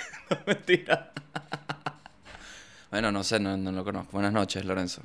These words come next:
Lorenzo, buenas noches. Buenas noches. Entonces,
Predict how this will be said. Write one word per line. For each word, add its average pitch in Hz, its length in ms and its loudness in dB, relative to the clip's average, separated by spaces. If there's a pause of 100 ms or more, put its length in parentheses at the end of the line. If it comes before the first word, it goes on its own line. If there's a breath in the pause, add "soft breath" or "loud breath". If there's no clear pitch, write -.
Lorenzo, 113 580 4
buenas 107 220 0
noches. 104 240 0 (720)
Buenas 92 140 -10
noches. - 120 -16 (1600 loud breath)
Entonces, 143 880 10